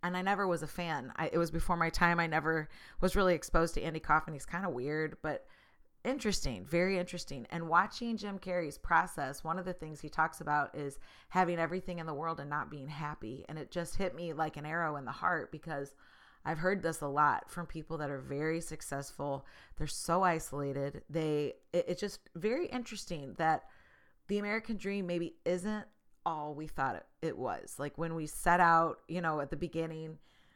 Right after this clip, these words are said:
when everybody was moving from all over the place to get their families here, they could build their lives any way they wanted. And there was opportunity, the land of opportunity and all that stuff. It's really cool in concept.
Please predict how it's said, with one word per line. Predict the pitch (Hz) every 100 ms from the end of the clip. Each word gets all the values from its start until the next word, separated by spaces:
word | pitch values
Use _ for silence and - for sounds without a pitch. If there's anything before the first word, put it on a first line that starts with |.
| _ -
when | 165 170
everybody | 165 175 175
was | 165 151
moving | 156 160 170 180
from | 170 165 147
all | 156 165
over | 151
the | 160
place | - 160 147 147
to | -
get | 165
their | 190
families | 180 165 160 160 165
here, | - 160 151 151 - - - _ -
they | 180
could | 170 156
build | 170 165
their | 165 160
lives | 151 151 151
any | 156
way | 156 160
they | 156
wanted. | 143 147 147 143 -
And | 151 143 131 135 _ - _ -
there | 156
was | 151
opportunity, | 160 147 - - 180 175 165
the | 151
land | 143 147 160
of |
opportunity | 165 151 - 160 165 151
and | 147
all | 143
that | 135
stuff. | - 147 - - - -
It's | 214
really | 262 359 226
cool | 220 233
in | 180
concept. | 156 165 170 - 139 - -